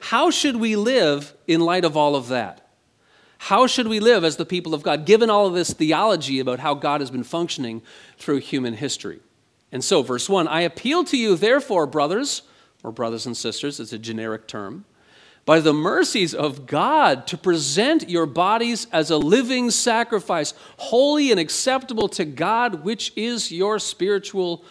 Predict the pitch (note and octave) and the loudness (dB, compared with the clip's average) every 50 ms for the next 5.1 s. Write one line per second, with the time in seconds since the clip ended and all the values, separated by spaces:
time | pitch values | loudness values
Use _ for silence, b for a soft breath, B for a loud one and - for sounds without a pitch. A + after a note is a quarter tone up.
0 | B B B B - A#2 B2+ C#3+ D#3 D3+ - - G2 - - _ _ _ _ _ | B B B B -10 -2 0 2 2 2 0 -2 -6 -10 -14 _ _ _ _ _
1 | _ _ _ _ _ _ _ _ _ _ B B B B B B - - A3 G#3+ | _ _ _ _ _ _ _ _ _ _ B B B B B B 0 2 4 4
2 | G#3 G#3 A3 C4+ E4 E4 C4 A#3+ A#3 G3+ G3+ F#3+ E3+ - - D3 C3+ D#3 F#3 F#3+ | 6 4 4 2 0 0 2 2 2 2 2 2 0 0 -2 -2 0 2 2 0
3 | F3+ - G3 E3+ C#3+ - - - B2+ C#3 D3+ F3 F#3 E3+ E3 D3+ C#3 B2+ B2+ C#3 | 2 2 2 0 0 -2 -6 -10 -6 -2 0 0 2 2 0 0 -2 -2 -2 -2
4 | D#3 E3+ D3+ - - - - - - C#3+ C#3 C3 C3 B2+ B2+ C3 A#2+ A#2+ A#2 A2 | -2 -2 -2 -4 -6 -8 -8 -8 -8 -8 -6 -6 -4 -4 -2 -2 -2 -2 -2 -4
5 | A2 | -6